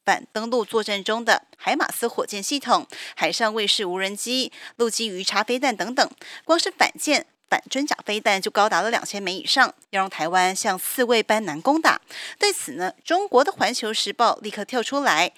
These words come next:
批评台湾政府相当愚蠢。演艺圈消息，艺人小鬼黄鸿升昨天不幸在自家过世，享年三十六岁。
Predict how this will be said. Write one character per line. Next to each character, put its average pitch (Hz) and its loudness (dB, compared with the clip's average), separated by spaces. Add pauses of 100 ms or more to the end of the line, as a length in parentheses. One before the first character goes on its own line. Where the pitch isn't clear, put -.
(160)
批 269 -6
评 - -6 (180)
台 170 -2
湾 233 -2
政 294 -2
府 - -12 (200)
相 160 -8
当 160 -6
愚 143 -8
蠢。 - -4 (1160)
演 226 2
艺 330 2
圈 339 2
消 370 8
息， 208 -4 (140)
艺 277 -2
人 220 2
小 220 0
鬼 220 0
黄 175 -2
鸿 202 -6
升 220 0 (120)
昨 190 -6
天 214 -4
不 185 -8
幸 196 -8
在 185 -2 (100)
自 202 -10
家 170 -6
过 233 -2
世， - 0
享 - -4
年 - -10
三 196 -4
十 190 -6
六 196 -4
岁。 208 -4